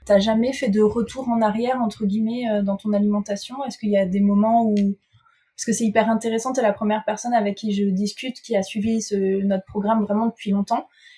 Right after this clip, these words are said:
Euh, et nous, il, alors, il s'est p-, passé plein de choses depuis, on a beaucoup changé, évolué, mais par contre, le contenu de notre programme et notre philosophie n'a jamais changé. Puisqu'en fait, euh, ben, quand toi, t'as été, euh,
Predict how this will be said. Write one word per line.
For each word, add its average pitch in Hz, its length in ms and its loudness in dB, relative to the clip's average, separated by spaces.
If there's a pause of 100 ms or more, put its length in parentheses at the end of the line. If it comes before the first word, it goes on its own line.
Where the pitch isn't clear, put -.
(120)
Euh, 196 280 6
et 214 100 6
nous, 247 180 6
il, 226 80 2
alors, 185 160 4
il 190 40 -2
s'est 202 180 -2
p-, - 100 -12 (180)
passé 208 240 0
plein 233 140 2
de 233 80 0
choses 269 160 0
depuis, 240 320 0
on 262 120 4
a 185 160 4
beaucoup 262 540 0
changé, 254 560 -2
évolué, 226 400 2
mais 269 140 2
par 185 180 -2
contre, 277 180 -4
le 208 120 0
contenu 254 400 -4
de 247 60 0
notre 208 260 2
programme 233 500 0
et 208 60 4
notre 202 180 4
philosophie 208 460 2
n'a 254 100 4
jamais 208 220 4
changé. 208 360 -2 (340)
Puisqu'en 202 260 -2
fait, 254 280 -2
euh, 202 120 2
ben, 190 260 4
quand 202 220 0
toi, 240 140 -2
t'as 220 120 0
été, 208 300 4
euh, 190 220 6